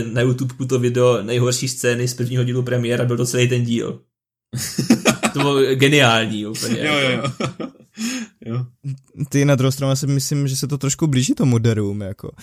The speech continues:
Speaker 1: Já si, já si myslím, že totálně.
Speaker 3: Pojďme zavést, že každý rok, když budeme dělat tady ten vánoční speciál a budeme se bavit o tom nejlepším za rok, který ubl-, uplynul, tak pojďme u-, vyhlásit speciální cenu premiéry roku.
Speaker 1: Jo, ano, pre-, to by se mohli, tyjo. Hej, to, hej, to je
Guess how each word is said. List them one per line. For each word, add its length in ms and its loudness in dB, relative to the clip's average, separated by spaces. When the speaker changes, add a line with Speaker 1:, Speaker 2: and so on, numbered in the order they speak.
Speaker 1:
Já 160 0
si, 120 0
já 120 6
si 100 2
myslím, 220 2
že 100 2
totálně. 600 2
Speaker 3:
Pojďme 280 0
zavést, 560 0
že 160 -2
každý 320 2
rok, 220 -2
když 320 -2
budeme 260 0
dělat 160 0
tady 140 2
ten 180 2
vánoční 400 0
speciál 500 0
a 60 0
budeme 180 0
se 100 -4
bavit 260 -2
o 60 -8
tom 180 0
nejlepším 400 2
za 100 0
rok, 260 -6
který 260 2
ubl-, 300 0
uplynul, 540 -2
tak 160 -4
pojďme 300 2
u-, 100 4
vyhlásit 500 2
speciální 580 0
cenu 240 0
premiéry 480 0
roku. 400 -6
Speaker 1:
Jo, 200 -2
ano, 200 6
pre-, 340 0
to 60 -4
by 60 0
se 80 0
mohli, 300 0
tyjo. 260 -2
Hej, 160 4
to, 80 -4
hej, 60 -2
to 60 -10
je 40 -4